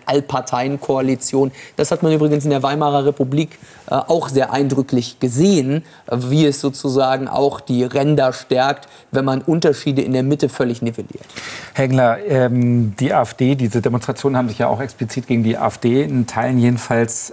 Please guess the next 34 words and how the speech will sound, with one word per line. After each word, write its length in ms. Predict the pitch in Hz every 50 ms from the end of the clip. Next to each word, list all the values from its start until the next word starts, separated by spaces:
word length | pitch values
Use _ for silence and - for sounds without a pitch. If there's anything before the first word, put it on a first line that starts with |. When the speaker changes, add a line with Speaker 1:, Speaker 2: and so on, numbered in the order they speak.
| -
Speaker 2:
äh, 360 | - 120 107 104 104 101 101
gewandt, 500 | 95 - 107 95 98 95 101 117 135 131 - - - - - - - _
kann 180 | - 127 120 113
seit 160 | 117 113 113
vielen 240 | - - 131 131 117
Jahren 260 | 110 104 113 127 131
mit 100 | 117 101
diesem 160 | - 120 110
Thema 260 | - - 120 120 117
Migration 560 | 110 110 110 - 113 - - - 117 117 110
punkten. 380 | 107 - 120 127 123 113 - 107
Das 160 | 95 95 -
war 80 | 110 104
ja 80 | 101
schon 180 | 98 - 104 98
zweitausendfünfzehn 1000 | - - 104 104 - 107 98 - 101 98 - - 156 151 - - - 139 123 113
so, 220 | 110 120 117 117
als 280 | 117 - - 104 - -
es 200 | 104 - - -
die, 400 | - 107 104 98 101 104 101 104 - -
ähm, 500 | 104 101 98 92 92 92 92 90 90 85 85 - _ - - - - - - _
Migrationskrise 880 | - - - 104 - - - 113 120 117 - - - - 123 110 113 110
in 80 | 104
Anführungsstrichen 880 | - - 110 117 110 - 123 117 113 110 - - 117 107 - 107 107
gab, 340 | 95 101 98 110 - - -
noch 140 | 110 98 -
unter 260 | 104 95 - 107 98
der, 240 | 98 98 95 95 92 - - - - - - - - _
ähm, 520 | - - 107 98 95 87 95 95 92 98 -
Kanzlerschaft, 1200 | - 110 110 107 - - - 104 104 98 98 - - - - - 113 107 104 - - - - - -
äh, 180 | 117 110 95
von 400 | 90 - - 101 98 98 92 - -
Frau 220 | - - - 104 98
Merkel. 520 | 95 95 101 113 127 - - 135 135 135